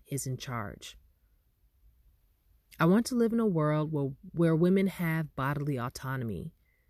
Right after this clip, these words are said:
and where my desire for bodily au-, autonomy is not warped into a false narrative of me disrespecting my man, which leads me to layer number five.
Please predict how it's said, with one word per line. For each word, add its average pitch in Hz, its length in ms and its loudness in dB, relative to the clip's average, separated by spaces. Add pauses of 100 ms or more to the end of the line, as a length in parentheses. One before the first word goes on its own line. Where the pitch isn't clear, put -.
(280)
and 160 180 4
where 151 140 4
my 151 200 2
desire 185 600 2
for 196 120 -4
bodily 190 460 0
au-, 185 100 -2 (140)
autonomy 202 720 -2 (100)
is 156 180 0
not 160 260 0
warped 151 640 0 (260)
into 165 260 2
a 156 40 2
false 147 380 -4
narrative 165 500 2 (160)
of 143 140 -4
me 135 360 -2 (420)
disrespecting 123 1080 -2 (140)
my 107 180 -6
man, - 400 -12 (880)
which 156 220 -2
leads 165 500 2
me 135 400 -4
to 156 140 -10
layer 120 560 -6
number 110 260 -8
five. - 640 -14